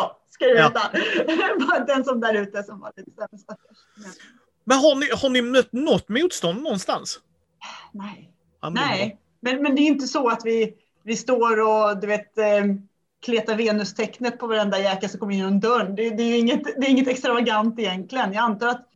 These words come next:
Speaker 1: det, i och för sig, det kan, det skulle ju kunna ha hänt att vi fått någon sorts, eh, motreaktion, men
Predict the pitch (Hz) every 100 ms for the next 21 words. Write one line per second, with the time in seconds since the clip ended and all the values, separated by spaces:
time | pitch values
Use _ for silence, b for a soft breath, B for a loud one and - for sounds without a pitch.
0 | _ 262 254 247 302 - 302 277 277 330
1 | 269 277 302 - 285 - 269 320 - 277
2 | 233 190 196 196 202 202 196 190 185 180
3 | - _ 190 190 185 _ - 233 226 196
4 | - 220 208 208 196 262 220 214 214 202